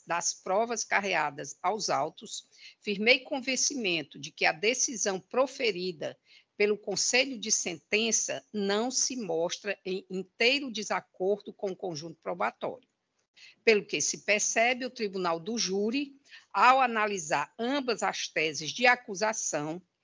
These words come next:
e de defesa, entendeu que a vítima recebeu os golpes descritos no exame de corpo de delito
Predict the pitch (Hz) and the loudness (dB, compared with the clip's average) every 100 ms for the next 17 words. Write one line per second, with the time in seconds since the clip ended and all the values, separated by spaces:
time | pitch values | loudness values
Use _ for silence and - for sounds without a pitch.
0 | _ _ 262 285 202 151 185 185 - 185 | _ _ 0 0 0 -2 -4 -4 0 0
1 | 214 269 277 _ - - 269 285 311 349 | 0 -2 -6 _ -20 -8 -4 0 2 2
2 | 247 220 220 - 226 190 147 202 254 202 | 4 6 6 4 0 0 0 -6 -6 -6
3 | 185 214 233 - 202 196 190 156 147 180 | -2 -2 0 -2 0 0 0 -4 -2 2
4 | 180 175 - 180 202 - - - 247 285 | 2 2 -4 2 2 2 -6 -4 0 0
5 | 277 190 208 185 151 196 202 185 151 160 | -2 -6 -4 -4 -4 -2 -2 -4 -8 -12
6 | - 220 220 - 147 185 202 202 226 - | -2 0 0 -6 -4 -2 0 -2 -6 -10